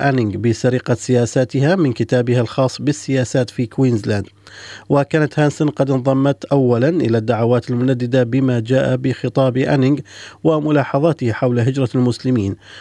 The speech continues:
واصفة إياها بالمستقاة من الأفكار النازية. وكانت السيناتور هانسن قد قدمت بالأمس للبرلمان مشروع قانون لإجراء استفتاء حول عدد المهاجرين الذين يجب أن تستقبلهم أستراليا،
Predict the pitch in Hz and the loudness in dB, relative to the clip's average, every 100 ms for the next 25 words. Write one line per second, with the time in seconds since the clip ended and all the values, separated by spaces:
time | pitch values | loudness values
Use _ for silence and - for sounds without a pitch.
0 | - 143 135 127 151 139 131 120 123 127 | -6 0 0 0 -2 -2 0 0 2 2
1 | 127 139 151 131 127 117 - 127 135 127 | 2 0 0 0 0 -2 -4 -2 0 0
2 | - 127 123 - 120 - 127 120 117 123 | 0 0 0 -2 -6 0 0 2 2 2
3 | 123 117 104 98 - _ _ - - - | 0 0 -2 -4 -6 _ _ -20 -20 -20
4 | - - - - - 175 180 233 220 202 | -20 -20 -20 -20 -4 0 2 0 -2 -2
5 | - 180 160 156 151 139 147 135 135 - | 0 0 2 2 2 2 0 0 -2 0
6 | 147 131 131 - 120 127 143 - 131 113 | -2 0 0 0 -2 0 0 0 -2 0
7 | 117 110 113 123 143 156 139 113 - 120 | 0 2 2 2 4 2 2 0 0 0
8 | 113 - 120 117 123 143 165 123 113 113 | 0 0 0 2 2 2 2 0 -2 0
9 | 120 117 - 117 - 135 143 139 - 156 | 0 -2 -4 -4 -2 0 0 -2 -2 0
10 | 151 147 135 151 139 135 127 127 131 131 | 2 2 0 0 0 2 2 2 2 2
11 | 123 127 143 165 - - - - 123 117 | 2 2 2 0 -4 -20 -10 -2 0 2
12 | 110 127 123 117 123 117 120 117 123 - | 0 0 2 2 2 0 0 0 -2 -2
13 | 123 - 131 120 120 123 123 - 123 110 | -4 -2 0 2 2 0 -2 0 2 2
14 | 101 98 | 0 -4